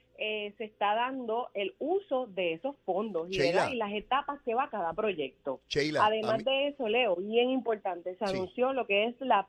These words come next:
Speaker 1: P-Card. ¿Y qué es la P-Card?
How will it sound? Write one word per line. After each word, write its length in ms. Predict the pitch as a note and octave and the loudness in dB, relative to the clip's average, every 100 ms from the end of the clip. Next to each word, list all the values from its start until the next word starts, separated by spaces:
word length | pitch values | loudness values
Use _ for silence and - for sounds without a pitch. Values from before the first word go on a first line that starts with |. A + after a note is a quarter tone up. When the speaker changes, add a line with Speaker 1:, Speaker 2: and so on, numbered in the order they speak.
| - | -4
Speaker 1:
P-Card. 640 | C4 C4 - F#3+ E3 B2 - - - | -6 -6 0 2 4 0 -6 -20 -16
¿Y 120 | - A#3+ | -12 -2
qué 120 | A#3+ | -2
es 60 | C4+ | 0
la 160 | D4+ D4+ | -4 -4
P-Card? 540 | D4 D4+ - - - | -6 -4 0 2 2